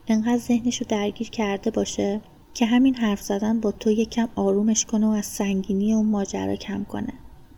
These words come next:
مردا از زنای وراج و پرحرف خوششون نمیاد. دیدی بعضی وقتا کلی حرف می‌زنی و از این در و اون در می‌گی، اون فقط میگه: "آها، خب خودت چطوری؟"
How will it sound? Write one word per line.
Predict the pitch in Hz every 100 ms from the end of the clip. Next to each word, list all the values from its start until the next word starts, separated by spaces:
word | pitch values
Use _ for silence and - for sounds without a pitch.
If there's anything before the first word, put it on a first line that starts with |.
| - - - -
مردا | 226 226 220 - 240
از | 240
زنای | 220 202 202 214 226
وراج | 214 202 208 202 233
و |
پرحرف | - 208 190 202 208 -
خوششون | 233 - 214 220 214
نمیاد. | 208 202 196 208 233 - - - - - - - - -
دیدی | 285 370
بعضی | 285 220 -
وقتا | 208 202 - 208
کلی | - 208 208
حرف | 202 208 208 -
می‌زنی | 220 214 208 202 214
و |
از | 202 190 208
این | 208
در | 208 208
و |
اون | 208 202
در | 202 208 208
می‌گی، | 202 208 - 208
اون | -
فقط | 220 214 214 214
میگه: | 220 214 220 - - - - - -
"آها، | 277 - 285 277 269 - - - -
خب | - 285 269 -
خودت | 285 285 320
چطوری؟" | - 214 202 196 208